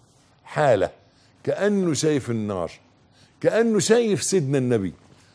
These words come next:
صلى الله عليه وسلم، كأنه، كأنه. الشاهد هنا إيه؟ إن الإنسان إذا ثبت،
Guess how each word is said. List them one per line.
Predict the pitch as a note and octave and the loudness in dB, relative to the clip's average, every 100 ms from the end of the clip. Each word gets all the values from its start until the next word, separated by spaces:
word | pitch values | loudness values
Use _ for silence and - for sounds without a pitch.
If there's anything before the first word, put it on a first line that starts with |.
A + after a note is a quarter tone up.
| _ | _
صلى | - C3 C3 | -6 -2 -2
الله | C3 C3+ | 0 -2
عليه | C3 | -2
وسلم، | - A#2+ F#2 - - _ | -4 -4 -4 -10 -20 _
كأنه، | - E3+ A#3+ B3+ F#3+ D3 G2+ - _ _ _ _ _ _ _ _ _ _ | 0 4 4 4 2 0 -4 -10 _ _ _ _ _ _ _ _ _ _
كأنه. | - D3+ C#3 C3 B2 F#2 D2+ _ _ _ _ _ _ _ _ _ _ _ _ _ _ _ _ | -4 -2 0 0 0 -2 -10 _ _ _ _ _ _ _ _ _ _ _ _ _ _ _ _
الشاهد | - C#3+ C#3 B2 | -6 0 0 2
هنا | C#3+ D3+ | 0 0
إيه؟ | D#3+ F3 - _ - _ _ | -2 -2 -6 _ -20 _ _
إن | B2 A#2+ | -6 -4
الإنسان | B2 B2 - A#2+ A#2 | -4 -6 -2 -2 -2
إذا | A#2+ G#2 G#2+ | -4 0 2
ثبت، | F#3+ A#3+ C#4 - | 6 10 10 8